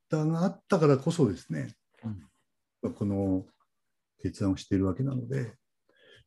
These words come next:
Speaker 1: 十分彼女の凄さも分かってますし、うん。このチェンジをもたらして、次の、僕はあの、人間的なステージに行けるような予感もしているので、
Speaker 2: うんうん。
Speaker 1: それをもたらしてくれた奥さんには、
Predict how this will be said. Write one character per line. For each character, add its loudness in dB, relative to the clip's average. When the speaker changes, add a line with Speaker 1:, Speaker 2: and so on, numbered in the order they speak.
Speaker 1:
十 8
分 8
彼 6
女 2
の 2
凄 -2
さ -4
も -4
分 -2
か -8
っ -20
て -6
ま -2
す -8
し、 -8
う 0
ん。 -2
こ 4
の 8
チ 6
ェ 12
ン 12
ジ 2
を 2
も 4
た 0
ら 0
し -10
て、 -8
次 10
の、 10
僕 0
は 4
あ 4
の、 4
人 8
間 6
的 6
な 8
ス -8
テ 8
ー 6
ジ 2
に 0
行 -6
け 4
る 4
よ 4
う 2
な -2
予 -6
感 -6
も -4
し -12
て -6
い 0
る 0
の -2
で、 -4
Speaker 2:
う -4
ん -4
う -6
ん。 -10
Speaker 1:
そ -12
れ 0
を 2
も 4
た 6
ら 8
し -2
て -6
く -2
れ 4
た -4
奥 -4
さ -4
ん -2
に -2
は、 -6